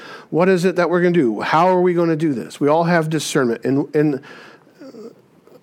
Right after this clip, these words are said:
in a way that we do that, some way or another. But this is what it's talking about. It's talking about discernment. But it's not talking about a worldly discernment. It's not talking about some sort of, you know,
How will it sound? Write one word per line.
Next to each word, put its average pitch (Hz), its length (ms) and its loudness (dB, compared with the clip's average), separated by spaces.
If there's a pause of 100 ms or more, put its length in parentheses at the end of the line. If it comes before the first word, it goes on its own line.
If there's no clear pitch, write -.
(420)
in 131 80 2
a 131 40 4
way 135 180 4
that 139 100 2
we 120 140 0
do 117 140 0
that, 101 200 -6
some 165 220 0
way 151 160 0
or 127 120 0
another. 113 320 -4 (1500)
But - 60 0
this 170 160 -2
is 185 60 4
what 180 100 4
it's 139 120 -2
talking 214 260 2
about. 107 180 0
It's 110 140 -6
talking 147 240 0
about 127 240 0
discernment. 117 600 0 (400)
But - 100 -4
it's - 160 -6
not 190 140 0
talking 147 240 0
about 110 160 0
a 107 60 0
worldly 131 420 2
discernment. 104 560 -4 (240)
It's - 140 -6
not 165 180 0
talking 139 300 0
about 123 440 0
some 147 220 0
sort 135 300 2
of, 101 220 -10 (320)
you 123 80 0
know, 107 360 -4